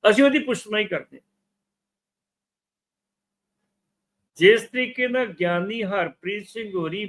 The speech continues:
ਬਿਲਕੁਲ ਜਿਹੜੀ ਆ ਉਹ ਉਦਾਹਰਨਾਂ ਦੇ ਦੇ ਕੇ ਤੁਹਾਨੂੰ ਸਮਝਾਉਂਦੇ, ਲੋਕ ਪ੍ਰਭਾਵਿਤ ਵੀ ਹੁੰਦੇ ਉਹਦੇ ਤੋਂ, ਹੈਗੇ ਨਹੀਂ ਹੁੰਦੇ ਪ੍ਰਭਾਵਿਤ ਹੁੰਦੇ, ਗੱਲ ਸੁਣਦੇ ਨੇ ਉਹਨਾਂ ਦੀ। ਲੇਕਿਨ ਮੈਂ ਫਿਰ ਕਹਿ ਦਿਆਂ,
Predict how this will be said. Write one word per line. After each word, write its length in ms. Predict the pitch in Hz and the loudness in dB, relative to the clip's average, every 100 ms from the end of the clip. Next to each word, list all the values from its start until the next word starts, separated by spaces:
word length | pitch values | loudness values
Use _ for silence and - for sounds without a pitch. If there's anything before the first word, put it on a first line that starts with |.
| 156 | -6
ਬਿਲਕੁਲ 500 | 160 190 208 - 202 | -4 -2 -4 -6 -4
ਜਿਹੜੀ 260 | 175 190 202 | -2 0 0
ਆ 80 | |
ਉਹ 500 | 202 - 202 185 175 - _ _ _ _ _ _ _ _ _ | 0 2 4 4 2 -10 _ _ _ _ _ _ _ _ _
ਉਦਾਹਰਨਾਂ 540 | 196 208 180 147 185 240 | 6 8 8 6 2 2
ਦੇ 140 | 233 | 0
ਦੇ 140 | 220 220 | 0 -2
ਕੇ 160 | 226 | -4
ਤੁਹਾਨੂੰ 340 | 208 196 175 190 | -4 -4 -4 -6
ਸਮਝਾਉਂਦੇ, 460 | 202 185 165 170 | -10 -8 -8 -6
ਲੋਕ 360 | 226 208 220 220 | -6 -2 -2 -4
ਪ੍ਰਭਾਵਿਤ 540 | _ 240 220 170 156 170 | _ -2 0 0 -2 -6
ਵੀ 120 | 262 | -6
ਹੁੰਦੇ 220 | 302 226 | -4 2
ਉਹਦੇ 160 | 220 220 | 2 2
ਤੋਂ, 140 | - 208 | -4 -4
ਹੈਗੇ 200 | 147 175 | -4 -6
ਨਹੀਂ 220 | 262 320 | -4 -4
ਹੁੰਦੇ 160 | 262 | -4
ਪ੍ਰਭਾਵਿਤ 360 | 208 214 180 175 | -4 -2 -2 -2
ਹੁੰਦੇ, 200 | 170 233 | -4 -2
ਗੱਲ 200 | 214 214 | 0 -4
ਸੁਣਦੇ 320 | - 185 220 302 | -4 -2 0 2
ਨੇ 60 | |
ਉਹਨਾਂ 220 | 294 254 196 | 0 -2 -4
ਦੀ। 160 | 156 - _ _ _ _ _ _ _ _ _ _ _ _ _ _ _ _ _ _ _ _ | -10 -16 _ _ _ _ _ _ _ _ _ _ _ _ _ _ _ _ _ _ _ _
ਲੇਕਿਨ 240 | 165 190 | -2 0
ਮੈਂ 160 | 214 202 | 0 -2
ਫਿਰ 260 | - 208 226 | 0 0 2
ਕਹਿ 180 | 190 190 | 0 0
ਦਿਆਂ, 220 | 170 | -2